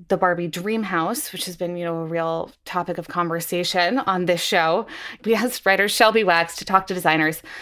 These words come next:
about how the Barbie dream house inspired them to think about home differently, which ended up being a really lovely, heartwarming piece about how some of the toys that you grow up with can actually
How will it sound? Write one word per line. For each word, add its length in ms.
about 200
how 100
the 100
Barbie 400
dream 280
house 320
inspired 520
them 200
to 100
think 160
about 220
home 280
differently, 600
which 260
ended 180
up 140
being 180
a 60
really 460
lovely, 420
heartwarming 500
piece 300
about 220
how 100
some 160
of 60
the 80
toys 340
that 100
you 80
grow 240
up 160
with 160
can 140
actually 600